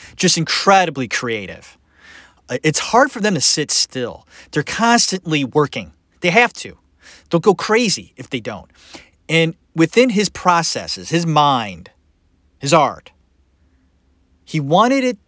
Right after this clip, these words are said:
to mean something, to say something. And that's what he's doing with this one. And I'm getting excited talking about it,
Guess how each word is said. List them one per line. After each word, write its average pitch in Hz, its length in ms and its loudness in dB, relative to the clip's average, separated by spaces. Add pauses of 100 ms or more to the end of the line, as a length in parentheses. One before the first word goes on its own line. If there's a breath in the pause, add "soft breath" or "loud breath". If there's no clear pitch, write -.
(120)
to 175 100 2
mean 175 320 2
something, 107 460 -4
to - 100 -2
say 208 240 4
something. - 360 -8 (840)
And 110 260 -8
that's 269 240 2
what 254 100 2
he's 208 220 0
doing 185 480 2 (300)
with - 160 -14
this 202 260 2
one. 120 200 -4 (420 soft breath)
And 147 80 -4
I'm 139 60 -2
getting 240 220 -6
excited 180 420 2
talking 147 340 0
about 170 280 4
it, 180 140 -4